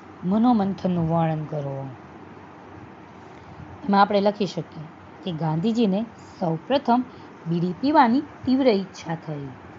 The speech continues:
એ પૂરી ન થતાં ચોરી કરી અને અંતે આપઘાત કરવાનું મન થયું. આ ત્રણ ઘટના બન્યા પછી એમના અંતરમાં વિચારોનું મંથન શરૂ થયું.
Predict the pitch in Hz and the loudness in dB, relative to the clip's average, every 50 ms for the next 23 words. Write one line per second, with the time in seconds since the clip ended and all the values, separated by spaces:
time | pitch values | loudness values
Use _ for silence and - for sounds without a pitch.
0 | - - - - - 269 - - - 330 359 359 339 302 247 208 180 - - 160 | -20 -20 -12 -6 -6 -6 -4 0 4 6 6 8 6 6 4 2 -2 -6 -12 -14
1 | - 170 156 127 - - - - - - - - - - 175 170 196 240 240 - | -14 -14 -14 -14 -16 -20 -20 -20 -20 -20 -20 -14 -6 -4 0 2 2 0 0 -2
2 | - 196 208 220 226 226 - - - - - - - - - - 262 269 302 311 | -4 -4 -2 -2 -2 -4 -8 -16 -20 -20 -20 -20 -18 -8 -2 0 2 4 4 4
3 | 320 320 302 - 208 220 - - - - 190 185 - - - 202 226 - - - | 4 2 2 0 -2 -2 -4 -6 -4 -2 -2 -2 -2 -2 0 0 0 0 0 0
4 | 220 185 175 165 160 165 185 233 349 427 - - - 202 190 185 185 180 175 170 | 0 0 2 2 0 2 2 0 0 -2 -4 -6 -4 -2 0 0 0 0 -2 -4
5 | 165 - - 170 160 156 156 156 151 143 - - - - - - - - - - | -6 -6 -8 -8 -6 -6 -6 -8 -10 -12 -16 -18 -20 -20 -20 -20 -20 -20 -10 -4
6 | - 247 247 - - - 269 294 339 392 330 269 311 311 - 330 311 302 294 285 | -2 -2 -2 -2 0 2 4 4 4 4 4 2 2 2 2 2 2 4 4 4
7 | 277 294 285 - 277 240 202 - - 180 156 - - - - - - - - - | 4 4 2 2 0 -2 -4 -4 -8 -14 -14 -14 -16 -20 -20 -20 -20 -20 -20 -12
8 | - 262 262 269 302 302 294 285 269 311 294 285 294 262 214 202 202 - 262 247 | -6 -2 0 2 4 4 4 2 2 0 0 2 2 0 0 0 0 2 4 4
9 | 247 254 254 240 233 202 185 190 214 214 - - 214 202 - - - 175 160 165 | 4 4 2 0 0 0 0 -2 -2 -4 -4 -4 -4 -4 -4 -6 -8 -8 -6 -8
10 | 160 - - 165 156 151 147 143 | -8 -10 -10 -10 -8 -8 -8 -10